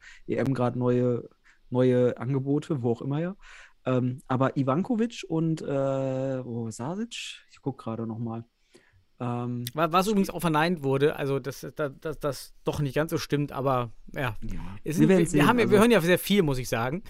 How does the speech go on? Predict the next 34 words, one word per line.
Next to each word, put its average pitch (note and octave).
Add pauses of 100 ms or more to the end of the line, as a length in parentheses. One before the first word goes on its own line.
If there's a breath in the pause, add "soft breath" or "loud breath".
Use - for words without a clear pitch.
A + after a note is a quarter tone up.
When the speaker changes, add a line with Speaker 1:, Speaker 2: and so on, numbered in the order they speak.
Speaker 2:
<laughs> F3
Speaker 1:
Genau, G#2+
wir B2+
haben D3+
auch D#3
ge-, D3+
wir C3+
Speaker 2:
Einer D3+
Speaker 1:
haben -
auch D#3+
Speaker 2:
sagt C#3
Speaker 1:
gesagt, C#3+
Speaker 2:
so, D3+
Speaker 1:
dass D3
Speaker 2:
der C3+
Speaker 1:
das, C#3
Speaker 2:
andere B2+
so. C#3
Speaker 1:
dass B2+
das D3+
ungesichert D3
in B2
der B2+
Hinsicht B2+
ist B2
Speaker 2:
Ja, B2+
Speaker 1:
und B2+
Speaker 2:
ja, B2
das -
Speaker 1:
das A2+
ist -
Speaker 2:
stimmt. A2+
Speaker 1:
eine B2+
Zukunftsgeschichte. A#2+